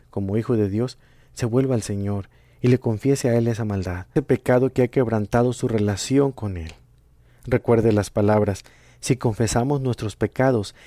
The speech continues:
Él es fiel y justo para perdonarnos de nuestros pecados y limpiarnos de toda maldad". Así que, como hijo de Dios,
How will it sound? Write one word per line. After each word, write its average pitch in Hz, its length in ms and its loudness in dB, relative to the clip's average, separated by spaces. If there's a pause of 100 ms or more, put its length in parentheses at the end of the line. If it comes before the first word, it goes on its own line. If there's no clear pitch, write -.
(160)
Él 139 200 2
es 139 180 -2
fiel 135 380 2
y - 20 -8
justo 123 480 -4
para 110 220 0
perdonarnos 110 840 0
de 104 120 -4
nuestros 101 320 -6
pecados 113 580 -2 (240)
y 117 100 -2
limpiarnos 104 640 -2
de 98 100 -2
toda 98 240 -2
maldad". 87 420 -8 (920)
Así 113 240 -2
que, 127 140 0
como 113 240 -2
hijo 120 180 0
de 117 120 2
Dios, 123 320 -2